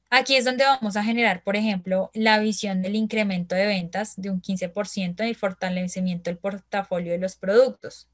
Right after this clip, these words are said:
Es un caso hipotético. Dentro de ese, siempre lo que busca el tema de la calidad, ¿sí? El tema de la auditoría, es que nosotros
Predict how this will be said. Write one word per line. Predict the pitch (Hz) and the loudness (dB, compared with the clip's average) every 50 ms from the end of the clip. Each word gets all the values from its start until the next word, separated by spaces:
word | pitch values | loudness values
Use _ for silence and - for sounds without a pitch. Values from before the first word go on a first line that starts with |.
| _ _ _ | _ _ _
Es | 196 185 - | -10 -8 -6
un | 196 190 | -6 -4
caso | 185 190 185 185 208 | -4 -4 -6 -6 -8
hipotético. | 190 185 - 185 185 - 240 226 190 - - - - - _ _ _ _ - - _ _ _ _ _ _ _ _ _ _ | -10 -8 -10 -10 -2 0 0 0 0 -2 -10 -20 -20 -20 _ _ _ _ -20 -20 _ _ _ _ _ _ _ _ _ _
Dentro | - 208 262 262 262 247 269 | 4 4 4 6 6 6 8
de | 269 262 262 262 | 8 8 8 6
ese, | 262 254 269 262 247 - | 6 4 4 4 4 0
siempre | - - - 294 285 277 277 285 285 | -4 0 2 2 2 6 6 6 6
lo | 285 302 285 | 6 4 2
que | - 294 | 0 -2
busca | 285 269 240 - - - 196 190 185 - | -2 0 -2 -4 -2 -2 -2 -2 -2 -2
el | 220 220 - | -4 -2 -2
tema | - 214 202 196 196 | -2 0 0 0 0
de | 190 | 0
la | 190 196 196 | -2 -2 -2
calidad, | - 208 214 214 214 214 196 185 180 175 _ _ _ _ _ _ _ | -2 -2 -2 0 0 0 0 0 -2 -4 _ _ _ _ _ _ _
¿sí? | - 208 202 220 233 233 | -6 -4 -2 -2 -2 -2
El | 233 208 - | -2 -2 -2
tema | 214 196 190 190 | -2 0 0 0
de | 190 | 0
la | 196 | 0
auditoría, | 196 196 185 208 208 180 214 220 214 214 196 196 202 202 - _ _ _ _ _ _ _ _ _ _ _ _ _ _ _ _ _ _ _ - _ _ - | -2 -2 -2 -4 -6 -6 -4 -4 -4 -4 -4 -4 -6 -8 -12 _ _ _ _ _ _ _ _ _ _ _ _ _ _ _ _ _ _ _ -20 _ _ 0
es | 233 226 - | 0 0 2
que | - 247 247 254 247 - - _ _ | 2 2 2 2 0 -4 -8 _ _
nosotros | 233 233 247 247 247 262 226 185 - 196 208 208 - | -2 0 0 2 2 2 0 0 -2 -4 -6 -6 -8